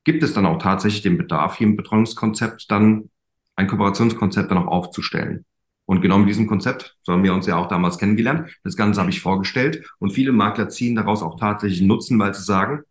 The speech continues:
„Ich bin selber beim Herrn Hauck Kunde, ich finde das Betreu-, das Betreuungskonzept klasse.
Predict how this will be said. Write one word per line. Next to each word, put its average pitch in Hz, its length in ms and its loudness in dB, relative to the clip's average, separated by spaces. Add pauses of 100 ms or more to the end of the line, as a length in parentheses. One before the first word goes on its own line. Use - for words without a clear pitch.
(160)
„Ich - 160 -8
bin 95 100 0
selber 98 240 0
beim 98 220 2
Herrn 95 160 2
Hauck 82 200 2
Kunde, 139 440 0 (160)
ich - 80 -20
finde 107 160 2
das 92 120 -6
Betreu-, 104 440 -2
das 95 120 -2
Betreuungskonzept 147 800 0
klasse. 127 380 -2